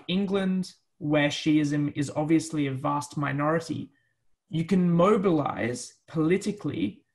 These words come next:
the Shia community behind the basis of the marginality of the Shia community, that is under the understanding that they aren't potentially granted full rights in all domains and aspects of society,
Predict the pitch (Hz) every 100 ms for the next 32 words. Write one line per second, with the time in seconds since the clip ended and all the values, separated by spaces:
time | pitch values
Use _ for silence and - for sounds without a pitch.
0 | _ - 160 - 175 156 151 - 151 190
1 | 208 160 - - _ _ _ - 156 135
2 | 160 175 175 143 147 135 170 208 - 120
3 | - - - - 151 151 151 156 165 165
4 | 147 170 208 196 143 131 143 - 151 143
5 | - 147 139 135 - - _ _ _ 170
6 | 165 170 160 165 156 156 160 151 - -
7 | 170 185 180 160 147 139 139 156 185 214
8 | - 180 160 151 - 151 139 151 151 151
9 | 139 160 147 143 147 147 147 143 - 151
10 | 151 147 147 156 143 143 143 - 123 156
11 | 139 - - 156 165 - -